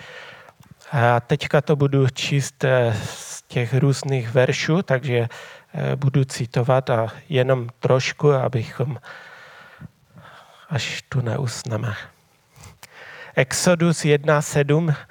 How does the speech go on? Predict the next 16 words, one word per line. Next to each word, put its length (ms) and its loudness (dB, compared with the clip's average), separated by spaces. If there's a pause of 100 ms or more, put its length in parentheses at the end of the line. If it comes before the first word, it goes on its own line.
(180)
že 440 2
Izraelci 720 2
se 280 0
roz-, 320 2 (600)
rozmnožili, 800 2
až 180 0
se 220 -2
jimi 440 -2
hemžilo, 680 2 (300)
převelice 640 2
se 220 2
rozmnožili 800 0
a 140 0
byli 320 0 (100)
velice 440 0
zdatní, 680 0